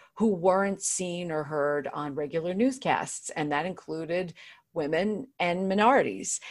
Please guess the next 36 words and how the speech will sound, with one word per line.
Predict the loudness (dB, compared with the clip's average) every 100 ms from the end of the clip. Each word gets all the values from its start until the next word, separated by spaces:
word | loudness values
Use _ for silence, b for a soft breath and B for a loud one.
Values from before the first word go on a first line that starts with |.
| B B 2
And | 2
he | 4 0
even | 2 2 4 2
tried | 2 2 4 4 2
to | -2
hire | -6 0 2 4 2 -2 0
a | -2
Black | 0 2 2 0 -6 0
co-anchor | 4 4 2 -2 -2 0
at | -2 -2
the |
very | 0 2 0
start | -2 2 4
of | 4 2
N | -4
P | -6 -4
R, | 0 0 0 -4 B B
which | 4 4 8
was | 6 4
incredibly, | -4 -4 -8 -2 4 6 4 2 0 -2
now | -2 0 4 4
it | 4
sounds | -4 -4 -4
like, | -6 -4
okay, | -4 -2 -2
great. | 2 6 6 4 -6 B B -4
But | -4
then | 4 4 6 6 4 0 -2
that | 4 4 6
was | 4 4 2 0 -6
so | -8 -10 -4 4 6 6
unusual. | 4 0 -2 0 -2 0 -2 -6 -12 B B B B
Uh, | 4 6
actually, | 4 2 -4
Ted | -2 0 0
Turner | 2 -2 0 0 0